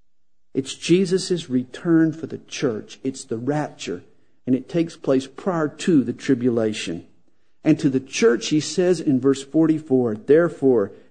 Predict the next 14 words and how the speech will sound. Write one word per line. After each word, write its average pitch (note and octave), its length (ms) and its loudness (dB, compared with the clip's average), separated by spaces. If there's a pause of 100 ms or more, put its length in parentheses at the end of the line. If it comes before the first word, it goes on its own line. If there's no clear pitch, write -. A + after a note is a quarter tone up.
you C3+ 220 4
also F3+ 400 2
be E3+ 180 -2
ready, A#2 500 -8 (460)
for A#2+ 80 -2
the A2 100 -6
Son D#3+ 300 2
of E3 80 4
Man B2+ 300 4
is A2+ 120 -6
coming E3 380 2
in E3 100 4
an D#3+ 120 4
hour G2+ 420 -8